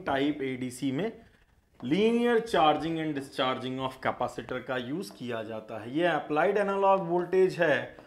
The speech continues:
और ये नेगेटिव रेफरेंस वोल्टेज है। यहाँ पे हमारा,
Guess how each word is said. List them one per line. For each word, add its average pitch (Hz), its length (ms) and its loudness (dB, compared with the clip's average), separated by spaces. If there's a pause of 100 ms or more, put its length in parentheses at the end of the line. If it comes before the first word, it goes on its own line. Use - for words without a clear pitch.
(180)
और 156 220 4
ये 180 140 2
नेगेटिव 170 640 2
रेफरेंस 147 600 0
वोल्टेज 110 600 -10
है। 92 60 -20 (680)
यहाँ 180 340 12
पे 175 240 10
हमारा, 151 640 2